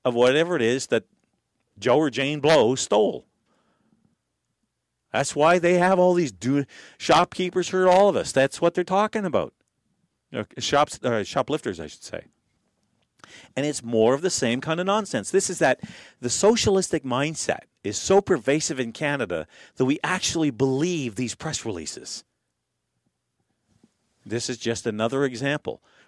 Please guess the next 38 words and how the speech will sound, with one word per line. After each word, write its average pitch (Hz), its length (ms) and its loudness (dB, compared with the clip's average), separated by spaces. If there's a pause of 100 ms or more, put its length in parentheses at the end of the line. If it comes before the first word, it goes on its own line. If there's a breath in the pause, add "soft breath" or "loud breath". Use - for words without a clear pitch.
(120 soft breath)
Recycling 143 720 -2
just 123 380 -2 (180)
doesn't 113 500 -4
make 98 380 -8 (100)
sense. - 460 -6
Not 156 260 0
the 208 120 6
way 190 180 8
we 156 180 0
do 123 200 -2
it. - 180 -6 (340 loud breath)
If 104 140 -4
you 117 100 0
want 185 220 2
to 190 40 -2
do 156 240 2
it 165 200 0
and 120 180 -6
use, 170 480 0 (320 soft breath)
you 175 160 -2
know, 175 200 0
you 143 140 0
realize 139 640 2
a 113 120 -6
high-efficiency 139 1000 -4
incinerator 117 760 -2 (220 soft breath)
is 143 160 -2
the 143 140 -4
ultimate 180 440 0
in 151 120 -8
recycling 113 600 -4 (260 loud breath)
because 143 320 0
you 143 80 -6
take 190 360 -2
the 135 100 0
value 151 420 2
from 113 220 -8
something 92 560 -6